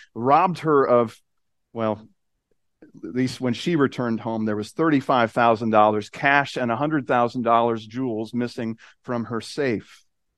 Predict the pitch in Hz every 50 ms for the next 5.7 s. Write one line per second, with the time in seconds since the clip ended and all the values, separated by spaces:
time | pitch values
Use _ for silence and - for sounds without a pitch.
0 | _ _ _ _ _ _ _ _ _ _ _ _ _ _ _ _ _ _ _ _
1 | _ _ _ _ _ - 110 117 143 131 131 131 - 123 113 107 117 123 120 123
2 | 120 123 131 127 113 117 113 - - - 131 127 123 120 120 117 131 135 - 165
3 | - - 147 120 - - 147 120 139 131 113 - - 151 151 156 156 131 110 -
4 | - 123 113 - - 139 131 127 123 123 131 127 131 127 123 123 120 123 127 123
5 | 123 113 - - 131 127 131 123 123 127 113 110 -